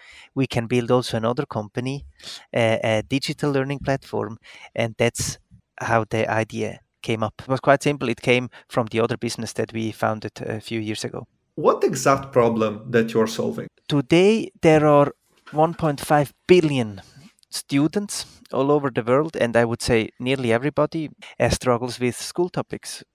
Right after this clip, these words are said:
Speaker 1: Some people, they are struggling with the homework, or others are struggling with the preparation for the next exam, or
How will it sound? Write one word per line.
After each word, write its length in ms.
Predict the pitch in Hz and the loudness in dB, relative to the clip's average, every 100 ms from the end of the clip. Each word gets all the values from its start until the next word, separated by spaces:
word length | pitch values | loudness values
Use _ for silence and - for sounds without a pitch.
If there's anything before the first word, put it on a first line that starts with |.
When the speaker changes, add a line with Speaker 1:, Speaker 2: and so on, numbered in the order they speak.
| - | -10
Speaker 1:
Some 260 | - 127 | -4 -4
people, 480 | 135 135 - 127 107 - | -2 -4 -2 -4 -4 0
they 120 | 113 | 0
are 80 | 120 | 0
struggling 380 | - 123 123 | 0 0 0
with 160 | 120 110 | -4 -4
the 100 | 117 | -2
homework, 560 | 143 151 143 143 135 113 | -2 -2 0 0 -2 -4
or 280 | 107 - | -6 -2
others 400 | - 123 123 113 | 0 0 -2 -4
are 100 | 107 | -6
struggling 460 | 110 - 117 120 117 | -6 -2 -2 -2 -6
with 240 | 117 - | -6 -6
the 180 | - 110 - | -2 -2 -2
preparation 520 | 110 110 117 120 110 | -6 -2 -2 -2 -6
for 100 | 113 | -4
the 100 | 117 | -2
next 320 | 117 - - | -2 -4 -6
exam, 540 | - - 151 170 151 110 | -8 -2 0 2 0 -2
or 200 | - | -6